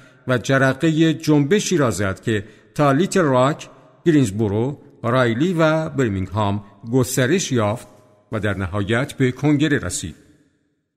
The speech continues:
روزا پارکس به یک قهرمان تبدیل شد.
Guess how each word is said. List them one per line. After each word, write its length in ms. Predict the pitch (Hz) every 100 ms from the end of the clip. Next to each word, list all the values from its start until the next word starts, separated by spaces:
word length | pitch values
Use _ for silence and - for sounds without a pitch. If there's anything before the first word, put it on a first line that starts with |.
| _ -
روزا 420 | 131 185 185 202
پارکس 520 | 196 170 160 175 - - - -
به 120 | 123
یک 360 | 110 131 -
قهرمان 600 | - 139 113 156 165 156
تبدیل 360 | 123 104 85 87
شد. 260 | - 104